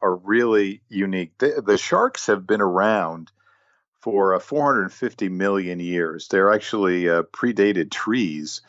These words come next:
and, uh, they, they've just been, uh, a remarkable species. Now, hammerheads broke off from sharks only about twenty million years ago,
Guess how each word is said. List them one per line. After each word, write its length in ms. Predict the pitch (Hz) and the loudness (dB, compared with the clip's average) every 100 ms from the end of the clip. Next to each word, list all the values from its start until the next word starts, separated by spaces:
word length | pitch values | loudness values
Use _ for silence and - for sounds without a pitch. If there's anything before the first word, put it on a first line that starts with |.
| - - - _ | -20 -20 -20 _
and, 440 | - 101 98 92 90 | 0 2 4 2 4
uh, 200 | 92 90 | 4 4
they, 240 | - 110 | 4 2
they've 260 | 131 107 101 | 4 2 2
just 280 | 110 - - | -2 -4 -2
been, 320 | 101 92 90 | -2 0 0
uh, 200 | 87 127 | 0 0
a 60 | 107 | -2
remarkable 520 | 92 110 110 95 87 | 0 0 -2 -4 -6
species. 580 | - 107 - - 85 92 | -2 -4 -2 -4 -4 0
Now, 100 | 90 | 0
hammerheads 760 | - 185 226 123 95 90 87 | 0 2 2 4 2 2 -2
broke 340 | - 107 113 107 | 0 2 2 2
off 320 | 98 92 90 - | 2 2 -2 -6
from 200 | 98 85 | -8 -8
sharks 540 | - 107 101 - - | -2 0 0 -2 -6
only 420 | 107 117 120 131 | -6 -4 -4 -4
about 260 | 95 87 - | -2 -2 -2
twenty 260 | - 110 | -8 -6
million 380 | 98 95 92 87 | -6 -8 -8 -8
years 260 | 95 117 98 | -4 -4 -4
ago, 380 | 82 80 65 | -2 -2 -4